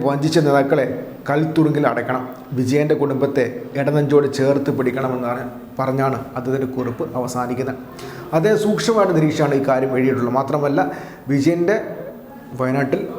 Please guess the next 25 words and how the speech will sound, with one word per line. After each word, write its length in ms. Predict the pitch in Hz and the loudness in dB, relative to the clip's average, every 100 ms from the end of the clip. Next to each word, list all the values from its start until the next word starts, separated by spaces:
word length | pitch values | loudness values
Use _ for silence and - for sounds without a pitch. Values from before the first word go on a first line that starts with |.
| 135 | -4
അസ്വാഭാവികമായി 520 | 135 151 147 156 156 151 | 0 2 4 4 4 2
മരണപ്പെട്ട 400 | 135 - 131 190 - 131 | 2 2 0 0 -2 -2
വിജയൻ്റെ 380 | 131 143 143 160 | 2 2 4 2
കുടുംബത്തിൻ്റെ 540 | 143 131 135 135 139 165 147 | 2 2 0 0 0 0 2
ആ 40 | 156 135 | 2 2
ഡോക്യുമെന്റ്സ് 500 | 131 127 135 131 117 113 | 0 0 0 -2 -4 -4
ബാങ്കിൽ 300 | 127 135 139 | -2 -2 0
നിന്ന് 100 | 156 156 | 0 0
തിരിച്ചെടുത്ത് 380 | 135 139 131 - | 0 0 0 0
കൊടുക്കേണ്ട 440 | 131 127 123 143 147 - 117 117 | 0 0 0 0 0 -2 -4 -2
ബാധ്യത 520 | 143 156 190 196 175 135 - - - | 0 2 2 2 0 0 -4 -10 -6
കോൺഗ്രസിനുള്ളതാണ്. 840 | 123 135 135 139 139 123 127 127 127 - - - - | -2 -2 0 0 0 -2 0 0 -2 -8 -14 -10 0
കോൺഗ്രസ് 440 | 147 156 165 170 170 | 2 2 2 2 2
അത് 80 | 165 160 | 2 2
ചെയ്യാൻ 260 | 147 165 156 | 2 2 2
പോകുന്നില്ലെങ്കിൽ 540 | 143 160 151 139 135 127 - 135 | 2 4 4 2 0 -2 -4 -2
അത് 80 | 135 | 0
ഏതെങ്കിലും 240 | 135 139 143 | 0 2 0
ഒരു 80 | 139 | 0
പൊതുപ്രസ്ഥാനം 640 | 139 143 143 - 139 139 127 | 0 0 -2 0 -2 -2 -2
ചെയ്യണമെന്നും 460 | 131 135 135 127 - 131 | -2 -2 -2 -4 -2 0
ആ 20 | 139 - | 0 0
പൊതുപ്രസ്ഥാനത്തോടൊപ്പം 840 | 143 147 147 - 147 135 135 135 123 120 143 | 0 0 0 -2 -2 0 -2 -2 -8 -6 -2
താനും 320 | 139 147 160 139 | 0 2 2 4
നിലനിൽക്കുമെന്നാണ് 720 | 139 131 131 131 135 127 | 2 2 0 -2 -2 -2